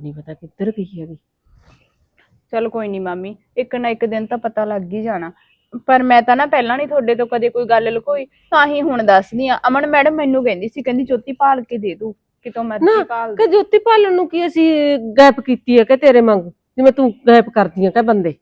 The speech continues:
Speaker 2: ਮਾਮੀ, ਮੈਂ ਇਹ ਗੱਲ ਨਹੀਂ ਕਹਿ ਸਕਦੀ।
Speaker 1: ਨਹੀਂ, ਉਹਨੇ ਸਿੱਧੀ ਜੀ ਗੱਲ ਇੱਕ ਕਹਿ ਦਿੰਦੀ ਕਿ ਬੰਦੇ ਤਾਂ ਤੂੰ ਗੈਪ ਕਰਦੀ ਹੈ, ਤੂੰ ਆ ਬੰਦੇ ਖਾਣੀ, ਅਸੀਂ ਕਿਹੜਾ
Speaker 2: ਮਾਮੀ,
Speaker 1: ਬੰਦੇ ਖਾਂਦੇ ਆ ਕਿ?
Speaker 2: ਹੌਲੀ ਬੋਲ ਪਾ, ਅਜੇ ਆ ਗਈ ਨਾ ਹੁਣ ਉਹਨੂੰ ਸੁਣ ਗਿਆ,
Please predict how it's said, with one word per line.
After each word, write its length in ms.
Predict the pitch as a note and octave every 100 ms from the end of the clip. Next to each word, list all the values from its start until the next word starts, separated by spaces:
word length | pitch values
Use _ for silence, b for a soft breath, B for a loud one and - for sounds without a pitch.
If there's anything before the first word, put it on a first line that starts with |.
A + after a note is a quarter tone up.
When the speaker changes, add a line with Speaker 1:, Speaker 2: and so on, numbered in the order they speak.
| _ _ _ B3
Speaker 2:
ਮਾਮੀ, 420 | A3+ A3 A3+ A#3+
ਮੈਂ 200 | A#3+ A3+
ਇਹ 160 | A#3 A#3+
ਗੱਲ 280 | B3+ A#3
ਨਹੀਂ 260 | A3 G3+ A3+
ਕਹਿ 220 | A3+ G3+
ਸਕਦੀ। 480 | - A#3+ G3+ F#3+ - -
Speaker 1:
ਨਹੀਂ, 100 | F4+
ਉਹਨੇ 120 | G4
ਸਿੱਧੀ 300 | - B3 D#4
ਜੀ 60 | G4
ਗੱਲ 240 | F#4+ E4+
ਇੱਕ 180 | F4 D#4
ਕਹਿ 200 | D#4+ -
ਦਿੰਦੀ 240 | D#4+ F4+
ਕਿ 440 | F4 _ _ A4 F#4+
ਬੰਦੇ 280 | E4+ D4+ F4
ਤਾਂ 160 | D4+ - -
ਤੂੰ 280 | F#4 F4
ਗੈਪ 260 | E4 D#4+ D#4
ਕਰਦੀ 360 | D4 C#4 B3 E4
ਹੈ, 60 |
ਤੂੰ 280 | E4 E4+ F4
ਆ 40 | E4+
ਬੰਦੇ 320 | F4 D4 D#4+
ਖਾਣੀ, 300 | D4 C#4+ C#4
ਅਸੀਂ 440 | - - D#4 E4
ਕਿਹੜਾ 160 | F4+ A4
Speaker 2:
ਮਾਮੀ, 60 |
Speaker 1:
ਬੰਦੇ 260 | F4+ D#4 E4
ਖਾਂਦੇ 340 | E4 D#4 D#4
ਆ 60 | D#4
ਕਿ? 180 | D#4+ F4 -
Speaker 2:
ਹੌਲੀ 380 | B3 A3 G3+ A#3
ਬੋਲ 240 | A3+ G3+ E3+
ਪਾ, 200 | E3+ F#3 _ -
ਅਜੇ 180 | B3+ D4 B3+
ਆ 140 | A#3
ਗਈ 160 | A3+ C4
ਨਾ 100 | D4
ਹੁਣ 160 | D4
ਉਹਨੂੰ 180 | C4+ D4+
ਸੁਣ 300 | D4+ C#4 B3
ਗਿਆ, 240 | G#3+ A3